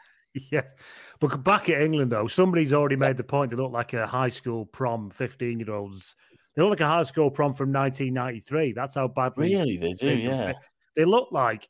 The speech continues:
Speaker 1: uh, the cast of the musical version of The Wire that's just about to be
Speaker 2: <laughs>
Speaker 1: released on the stage. Looks like they're taking a curtain call there. Honestly, it's like a,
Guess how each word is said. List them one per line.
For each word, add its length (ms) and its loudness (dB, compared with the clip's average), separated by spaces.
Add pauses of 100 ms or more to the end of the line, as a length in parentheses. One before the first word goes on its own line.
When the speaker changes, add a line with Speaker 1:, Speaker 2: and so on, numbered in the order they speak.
Speaker 1:
uh, 160 0
the 140 -4
cast 520 -6 (100)
of 160 -8
the 100 -2
musical 580 -2
version 400 -6
of 80 -8
The 120 -4
Wire 580 -2
that's 120 -16
just 220 -14
about 260 -8
to 80 -16
be 100 -4
Speaker 2:
<laughs> 100 -10
Speaker 1:
released 320 -12 (160)
on 140 -10
the 60 -8
stage. 540 -6 (240)
Looks 140 -2
like 100 -6
they're 80 -4 (140)
taking 160 -6
a 40 -10
curtain 420 -4
call 280 -10
there. 200 -12 (1300)
Honestly, 420 4
it's 180 -8
like 200 0
a, 180 2